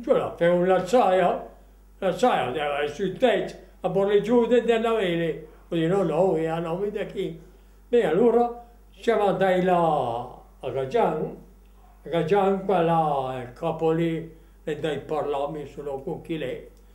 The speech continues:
E lui s-, lì a Gagian era lì un,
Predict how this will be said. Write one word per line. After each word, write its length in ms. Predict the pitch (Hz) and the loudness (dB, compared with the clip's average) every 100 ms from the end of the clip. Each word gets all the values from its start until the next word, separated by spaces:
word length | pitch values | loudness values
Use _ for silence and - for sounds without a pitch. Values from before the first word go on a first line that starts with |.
| - - - | -20 -20 -6
E 120 | 185 | 0
lui 200 | 202 262 | 2 2
s-, 200 | - - | -2 -6
lì 280 | 190 233 226 | -2 2 4
a 120 | 214 | 4
Gagian 600 | 180 208 180 196 160 156 - - - - | 4 0 2 2 2 -2 -8 -16 -20 -8
era 240 | 175 190 196 | 0 2 4
lì 160 | 202 | 6
un, 380 | 202 185 165 135 | 6 6 2 -4